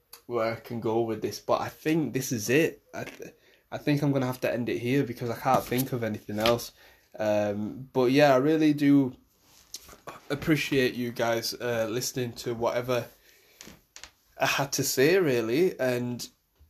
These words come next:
I'm just gonna put, um, the freestyle part two because I can't be bothered listening back to this and, and trying to, uh, see what I talked about. So, um,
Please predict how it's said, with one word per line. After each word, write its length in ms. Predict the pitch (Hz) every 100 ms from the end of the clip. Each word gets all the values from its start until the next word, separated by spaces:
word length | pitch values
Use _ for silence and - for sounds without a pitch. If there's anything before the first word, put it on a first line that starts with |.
| _
I'm 140 | 147 151
just 180 | 165 -
gonna 140 | 185
put, 480 | 151 - - 160 - - _ _ _ _ _ _ _ _ - -
um, 760 | 143 135 131 131 127 127 120 - _ _ _ _ _ -
the 160 | 143
freestyle 600 | 127 - 151 - 139 123 120
part 340 | 127 113 -
two 300 | - 113 107
because 640 | 104 110 - 113 101 - - -
I 100 | -
can't 340 | - 127 120 117
be 80 |
bothered 440 | 104 107 101 107 104 - _ -
listening 480 | 131 123 - 117 101
back 300 | 107 - 143
to 140 | 120
this 260 | 107 101 -
and, 340 | 107 104 - _ _ _ -
and 240 | 104 104 104
trying 440 | - 110 107 104
to, 420 | - 110 101 101
uh, 240 | 101 98 98 _ _ _ _ _
see 400 | - - 117 107
what 200 | 107 107
I 80 | 104
talked 340 | - - -
about. 320 | 113 113 92 -
So, 300 | 123 113 113
um, 180 | 113